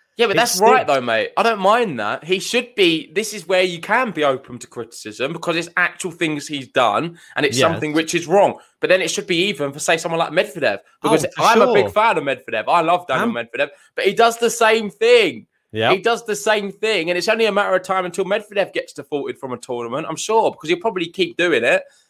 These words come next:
Speaker 1: And he's gonna, he's got a lot of lip with the thing. You can say it's a bit funny with the, with the umpire. It, and I can understand the co-, uh, the, the whole Kyrgios factor of things, making it entertainment.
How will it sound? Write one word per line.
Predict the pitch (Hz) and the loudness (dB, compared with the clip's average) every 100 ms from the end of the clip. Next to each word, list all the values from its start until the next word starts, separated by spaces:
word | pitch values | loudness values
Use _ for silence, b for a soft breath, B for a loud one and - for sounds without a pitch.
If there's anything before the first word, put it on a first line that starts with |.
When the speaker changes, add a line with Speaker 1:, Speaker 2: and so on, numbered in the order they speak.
| - | -2
Speaker 1:
And | 160 | 2
he's | 175 | 2
gonna, | 185 180 | 4 4
he's | 160 160 | 4 2
got | - | 2
a | 175 | 4
lot | 170 | 4
of | 156 | 2
lip | 175 - | -2 -2
with | 160 | -6
the | 143 | -6
thing. | - 156 185 185 _ | 0 2 2 -4 _
You | 143 | -10
can | 147 | -8
say | 147 185 | 0 2
it's | 165 | 2
a | 156 | 0
bit | 165 - | -6 -4
funny | - 160 127 143 170 _ | 0 0 2 0 -2 _
with | 135 139 | -6 -2
the, | 131 123 - | 0 0 -2
with | 123 | -2
the | |
umpire. | 135 139 - 131 156 b b b | 0 0 -2 0 0 b b b
It, | 160 156 - _ - | 2 2 -2 _ -2
and | 170 | 2
I | 180 | 2
can | 185 | 2
understand | 214 170 - 185 190 180 | 0 0 0 2 4 2
the | 165 | 0
co-, | 165 - | -2 -2
uh, | 147 143 - | 2 2 2
the, | 139 139 | -2 -2
the | 143 | 0
whole | 147 156 | 0 0
Kyrgios | - - 165 147 127 | 0 2 2 2 0
factor | - 147 147 - 127 | -4 -4 -6 -6 -8
of | 120 | -6
things, | - 127 123 | -6 -6 -2
making | 139 139 131 | -2 -2 -4
it | |
entertainment. | 113 123 131 - 143 131 104 | -4 -6 -8 -2 -2 -2 -8